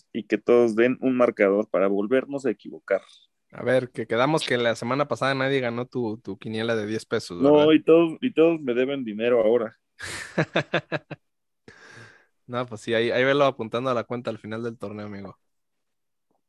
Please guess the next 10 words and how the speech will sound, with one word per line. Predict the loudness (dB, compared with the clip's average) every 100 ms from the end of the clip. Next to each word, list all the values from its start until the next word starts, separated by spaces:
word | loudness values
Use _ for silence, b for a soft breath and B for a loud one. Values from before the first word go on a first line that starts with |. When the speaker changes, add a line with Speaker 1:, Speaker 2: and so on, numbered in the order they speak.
| -6
Speaker 1:
Sí. | 0 0 0
Speaker 2:
Pero, | -4 -8 -6
pero | -4 0
va, | 0 -2 -6 _
este, | -14 -14 -12 -8 -6 -4 -6 -6
a | -2
ver, | -2 -2
comienzo | -6 -6 -6 -8 -8
por | -6 -2 -2 -2 -4
Samu. | -2 -2 -2 -6